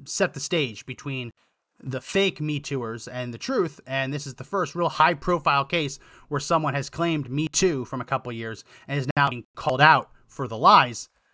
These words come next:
Um, I wanna play this clip. This was from, I believe, yesterday or maybe the day before.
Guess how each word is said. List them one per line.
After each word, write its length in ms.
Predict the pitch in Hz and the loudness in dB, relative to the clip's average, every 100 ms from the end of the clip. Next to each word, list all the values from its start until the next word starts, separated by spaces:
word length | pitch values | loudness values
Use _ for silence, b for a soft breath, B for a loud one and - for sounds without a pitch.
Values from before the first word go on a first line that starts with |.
| _ _ | _ _
Um, 340 | 123 117 110 - | -4 -2 -4 -2
I 100 | 156 | 4
wanna 160 | 233 | 4
play 200 | - 202 | 6 4
this 200 | 175 175 | 4 0
clip. 240 | - 170 139 | 0 -2 0
This 160 | 190 | -4
was 140 | 214 - | -6 -4
from, 140 | 180 | -4
I 80 | 143 | -4
believe, 260 | 131 208 151 | -6 -6 -4
yesterday 480 | 131 160 - 175 127 | -2 -4 -2 -2 -2
or 20 | |
maybe 220 | 139 208 | -2 -4
the 80 | 151 | -6
day 160 | 147 143 | -4 -4
before. 440 | 139 143 120 107 | -6 -6 -6 -6